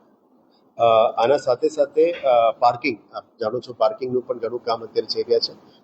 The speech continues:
અમે રાહ જોઈ રહ્યા છીએ કે જનરલ બોડીમાં એકવાર ક્લિયર થઈ જાય તો પાર્કિંગ પોલિસી, અ, કમિટી ફોર્મ કરીને પા-, પાર્કિંગ અમલીકરણ લાવવા માટે જે રીતનું અમદાવાદ, સુરત કરી રહ્યા છે, આ લાવવા માટે પ્રયત્ન ચાલુ છે. અ, સ્ટ્રીટ વેન્ડિંગ ઉપર પણ અત્યારે ચાલુ છે કે હોર્ડિંગ ઝોન્સ, અ, સ્ટ્રીટ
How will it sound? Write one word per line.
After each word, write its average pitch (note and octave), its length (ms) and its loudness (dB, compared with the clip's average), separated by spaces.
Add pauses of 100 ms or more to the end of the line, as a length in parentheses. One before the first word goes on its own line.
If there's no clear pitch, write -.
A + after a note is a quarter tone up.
(100)
અમે A2+ 100 2
રાહ G#2+ 160 4
જોઈ A#2+ 200 2
રહ્યા B2 120 4
છીએ A#2+ 140 -10
કે A#2+ 120 -18
જનરલ A2+ 240 -4
બોડીમાં A#2 360 0
એકવાર A#2 240 -2
ક્લિયર A2+ 220 2
થઈ A#2 160 0
જાય B2 100 -6
તો B2 60 -12
પાર્કિંગ G#2+ 420 0
પોલિસી, A2+ 440 -2 (380)
અ, G2+ 240 4
કમિટી A2 340 0
ફોર્મ A2 260 0
કરીને A#2 300 2
પા-, A2 300 0 (120)
પાર્કિંગ G#2+ 340 0
અમલીકરણ A#2 420 0
લાવવા A2 280 2
માટે A2 300 -8
જે A2 180 -10
રીતનું A2 420 -10
અમદાવાદ, G#2+ 380 0
સુરત G#2+ 220 -12 (100)
કરી B2+ 160 0
રહ્યા A2 160 -2
છે, - 280 -14
આ A2+ 140 -2
લાવવા A2 260 2
માટે A2 320 -2
પ્રયત્ન G2 300 -8
ચાલુ F#2 260 -10
છે. - 140 -14 (540)
અ, G2+ 220 4
સ્ટ્રીટ C#3+ 320 -2
વેન્ડિંગ C3+ 280 4
ઉપર B2 220 2
પણ B2+ 200 -2
અત્યારે A2+ 260 0
ચાલુ A2+ 240 -4
છે A#2+ 140 -16
કે A#2 160 -10
હોર્ડિંગ A2+ 340 0
ઝોન્સ, A#2 460 0 (120)
અ, A2+ 140 -4
સ્ટ્રીટ A2 220 -12